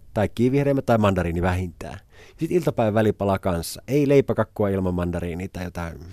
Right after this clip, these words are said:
hedelmää tai marjajuttua. Ö, et ne olisi ne keskeisimmät. Ja samaa vielä siellä myöhäisiltapalalla. Porkkana sinne vielä sitten sen jogurtin kylkeen tai jotain. Et tulisi aina niitä. Ja sitten toinen juttu, näin ka-,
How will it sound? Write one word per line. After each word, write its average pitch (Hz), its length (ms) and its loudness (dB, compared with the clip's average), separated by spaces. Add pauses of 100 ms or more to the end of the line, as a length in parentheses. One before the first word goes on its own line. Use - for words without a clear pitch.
(260)
hedelmää 90 260 -8
tai - 140 -18
marjajuttua. 117 680 -6 (1160)
Ö, 120 280 -2
et - 140 -2
ne 180 60 10
olisi 151 160 6
ne 117 40 2
keskeisimmät. 95 560 2
Ja 101 60 0
samaa 160 280 6
vielä 123 180 6
siellä 113 140 4
myöhäisiltapalalla. 110 1120 2
Porkkana 113 460 6
sinne 92 280 0
vielä 87 220 -4
sitten - 380 -12
sen 180 180 -10
jogurtin 180 400 -8
kylkeen - 440 -14
tai - 140 -16
jotain. - 300 -20 (560)
Et 110 160 -6
tulisi 120 280 -2 (200)
aina 123 360 4
niitä. 87 280 -6 (180)
Ja 110 60 -2
sitten 190 320 -2
toinen 120 320 4
juttu, 101 500 -2
näin 110 180 0
ka-, 113 220 0